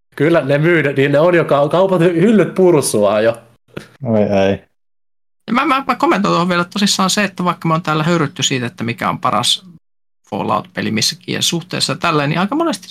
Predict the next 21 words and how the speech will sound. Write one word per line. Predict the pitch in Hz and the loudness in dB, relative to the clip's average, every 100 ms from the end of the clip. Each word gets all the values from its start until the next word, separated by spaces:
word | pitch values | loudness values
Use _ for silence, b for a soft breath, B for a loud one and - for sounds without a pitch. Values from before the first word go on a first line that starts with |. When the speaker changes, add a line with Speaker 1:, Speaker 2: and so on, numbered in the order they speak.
| - | -2
Speaker 3:
niille | 208 202 | -2 0
ihmisille | 208 196 180 160 147 - | 2 2 2 -2 -4 -4
oikeasti | 196 180 - - | -4 -4 -8 -6
se, | - 139 143 b b _ _ _ | -4 -4 -4 b b _ _ _
missä | 139 135 123 | -2 -2 -2
ne | 113 | -4
tulee | - 127 104 | -2 -2 -2
johonkin | 90 120 127 | -2 -6 -6
sarjaan | - 120 110 107 101 | -4 -2 -2 -2 -2
mukaan, | 123 - 120 | -4 -4 -2
niin | |
se | - | 0
on | 170 151 | 0 2
aina | 117 127 117 | 0 0 -2
se | - 113 - _ _ _ _ _ _ _ | -2 -6 -6 _ _ _ _ _ _ _
osa, | - - - | -8 -4 -4
joka | - - 104 - - | -4 -4 -2 -2 -2
on | 110 104 | -2 0
se | 107 | 0
maaginen | 104 101 101 101 - | 0 0 -2 -4 -8
tapaus. | - - - - 143 - | -8 -10 -8 -10 -10 -18